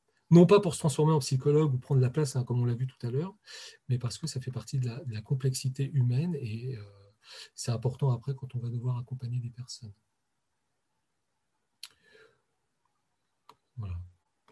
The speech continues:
Donc, pour terminer avec Thérèse, il est donc très important que le directeur soit prudent, c'est-à-dire qu'il est un esprit sûr et de l'expérience. Si à cela il ajoute la doctrine, c'est un très grand bien,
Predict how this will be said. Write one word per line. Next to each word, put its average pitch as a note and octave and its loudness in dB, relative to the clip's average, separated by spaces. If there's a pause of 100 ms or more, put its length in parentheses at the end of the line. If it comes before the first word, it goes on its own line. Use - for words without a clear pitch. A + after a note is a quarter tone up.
(800)
Donc, C3 8
pour - -6
terminer D#3+ 6
avec C3 2 (640)
Thérèse, C#3+ 2
il F3+ 6
est E3+ 8
donc D#3+ 6
très D#3 4
important D#3+ 2
que - -6
le D3+ 2
directeur C#3+ 2
soit - -6
prudent, G#3+ 8
c'est-à-dire C#3 -2
qu'il C3+ 0
est C3 2
un C3 6
esprit B2+ 2
sûr A#3 4
et F3 4
de D#3 4
l'expérience. B2 -2
Si - 6
à G3+ 10
cela G3 4
il D#3 4
ajoute C#3 4
la C3+ 4
doctrine, D3 0
c'est - -2
un D3 2
très C3 -2
grand A#2 -2
bien, F3 -4